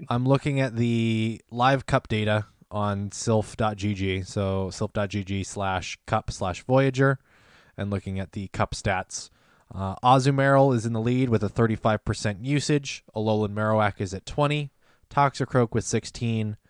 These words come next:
Altaria with fifteen. Venusaur at fourteen, and Meganium at thirteen. Um, Registeel's up here. The,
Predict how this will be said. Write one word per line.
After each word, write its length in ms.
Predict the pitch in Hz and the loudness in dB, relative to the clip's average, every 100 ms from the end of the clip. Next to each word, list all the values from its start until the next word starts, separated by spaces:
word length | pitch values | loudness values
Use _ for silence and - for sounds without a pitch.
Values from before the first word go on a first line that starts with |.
| _ _ _ | _ _ _
Altaria 520 | 107 - 123 120 117 110 | -6 0 4 6 4 2
with 180 | 101 | 0
fifteen. 720 | - 113 - - 104 101 98 101 _ - | 0 -2 -2 -4 -4 -4 -6 -10 _ -6
Venusaur 480 | 120 123 - 120 110 | -2 -2 0 0 0
at 80 | - | -2
fourteen, 440 | 113 104 - 107 | -4 -4 -6 -6
and 120 | 101 | -4
Meganium 440 | 104 98 95 95 95 | -6 -6 -6 -4 -6
at 80 | |
thirteen. 400 | - 92 - 87 - _ - _ _ | -6 -8 -8 -18 -20 _ -20 _ _
Um, 360 | 92 92 90 92 | -8 -6 -6 -2
Registeel's 540 | 113 113 - 123 107 | -2 -2 -2 0 0
up 200 | 110 107 | -4 -6
here. 300 | - 107 107 104 | -2 0 0 0
The, 200 | 104 | -4